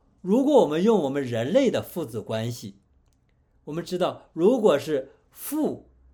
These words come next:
这个儿子是父所生的，那么父亲一定是先于儿子的，对不对？如果，如果用我们人类的观点，就是说先有父才有子。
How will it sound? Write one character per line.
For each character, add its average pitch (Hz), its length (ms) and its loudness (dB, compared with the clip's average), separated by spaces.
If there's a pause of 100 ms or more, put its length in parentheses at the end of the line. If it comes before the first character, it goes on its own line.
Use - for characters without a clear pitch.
(380)
这 202 120 -4
个 170 140 -4
儿 135 220 4
子 226 160 0
是 165 160 -4
父 240 280 -6
所 107 200 -6
生 123 280 -8
的， 110 220 -10 (220)
那 214 100 -2
么 160 300 -2 (1700)
父 311 280 -2
亲 135 180 -4
一 127 220 -4
定 233 220 2
是 127 160 -10
先 170 360 0
于 160 40 -4
儿 90 260 -8
子 104 100 -14
的， - 120 -20 (240)
对 156 100 -6
不 117 80 -8
对？ 113 240 -8 (420)
如 143 140 -10
果， 175 160 -12
如 151 140 -10
果 165 120 2
用 160 140 -2
我 139 60 -2
们 117 120 -4
人 107 160 -4
类 156 120 0
的 123 100 -4
观 110 220 -6
点， 107 180 -10 (300)
就 277 180 2
是 180 160 -4
说 147 280 -4 (260)
先 247 500 0
有 196 240 -2
父 - 480 -10 (460)
才 143 240 -6
有 147 180 0
子。 - 280 -16